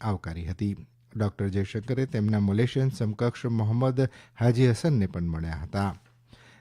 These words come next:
કેન્દ્રીય ગૃહમંત્રી અમિત શાહે આજે માહિતી આપી હતી કે સરકાર આગામી પાંચ વર્ષમાં દેશભરમાં સહકારી ધોરણે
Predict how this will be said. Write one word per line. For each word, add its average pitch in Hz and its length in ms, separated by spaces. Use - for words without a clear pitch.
કેન્દ્રીય 170 340
ગૃહમંત્રી 190 440
અમિત 185 140
શાહે 180 200
આજે 175 220
માહિતી 156 360
આપી 156 240
હતી 156 180
કે 165 140
સરકાર 147 420
આગામી 131 380
પાંચ 139 360
વર્ષમાં 127 400
દેશભરમાં 120 680
સહકારી 104 500
ધોરણે 101 480